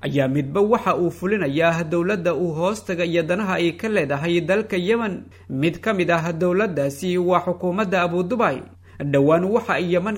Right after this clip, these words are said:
ka dhigatay meel ay ku fushato masaalixdeeda iyo boobka ay ku hayso hantida muslimiinta ku nool dalkaasi. Waxaana intaasii dheer mashruuca shahaada la dirirnimada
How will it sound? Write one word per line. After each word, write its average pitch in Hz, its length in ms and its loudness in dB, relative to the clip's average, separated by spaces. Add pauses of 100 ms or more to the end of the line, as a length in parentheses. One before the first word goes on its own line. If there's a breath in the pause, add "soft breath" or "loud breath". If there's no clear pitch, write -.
ka 254 80 -2
dhigatay 175 560 -2
meel 196 320 0
ay 180 80 0
ku 240 160 -6
fushato 147 560 -4 (160)
masaalixdeeda 180 800 0
iyo 185 200 0
boobka 180 440 0
ay 170 160 -2
ku 165 160 -4
hayso 147 420 -2
hantida 175 480 -2
muslimiinta 180 680 -4
ku 233 160 -2
nool 190 320 0
dalkaasi. 190 680 0 (400 loud breath)
Waxaana 233 480 0
intaasii 220 640 -4
dheer 170 220 0
mashruuca 170 760 2
shahaada 175 380 -2
la 175 120 0
dirirnimada 175 560 -2